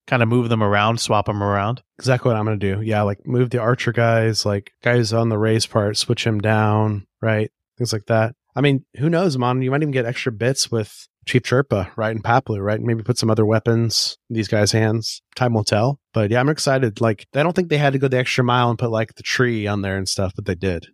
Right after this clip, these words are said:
Speaker 2: And I love it.
Speaker 1: Tactical trees, baby.
Speaker 2: Absolutely. And someone who has Forest Moon set, I'm very excited to, like, lean into the theme of that and, like, run this list on that board, right?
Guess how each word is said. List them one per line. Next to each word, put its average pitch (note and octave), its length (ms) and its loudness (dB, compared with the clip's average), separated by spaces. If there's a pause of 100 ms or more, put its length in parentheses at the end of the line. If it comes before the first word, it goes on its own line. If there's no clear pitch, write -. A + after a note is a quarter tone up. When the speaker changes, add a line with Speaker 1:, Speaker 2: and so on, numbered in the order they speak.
Speaker 2:
And G#2+ 80 -6
I G2 60 -2
love F2+ 240 -2
it. E2 100 -12 (380)
Speaker 1:
Tactical C3 380 -2
trees, C3 360 -4
baby. G#2 420 -6 (400)
Speaker 2:
Absolutely. B2+ 460 0
And A2+ 100 0
someone C3+ 220 0
who C3+ 80 2
has C3 340 0
Forest A#2 380 -2
Moon A#2 240 2
set, G2+ 340 -2
I'm G#2 120 -2
very G#2 160 4
excited G2+ 380 0
to, G2+ 100 -4
like, F#2 240 -2 (160)
lean G#2 260 2
into G2+ 260 2
the G2 120 0
theme G2+ 260 2
of F#2 80 0
that F#2+ 280 2
and, F#2 120 -4
like, F2+ 180 -6
run F#2+ 220 0
this F#2+ 180 -2
list G2 200 0
on G2 180 2
that F#2+ 180 -2
board, F2+ 280 0
right? F#2 260 -4